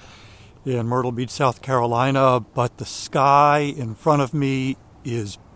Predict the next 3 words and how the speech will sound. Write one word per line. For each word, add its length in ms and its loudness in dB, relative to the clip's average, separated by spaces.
beautiful. 800 -10
I'm 160 -10
out 440 -2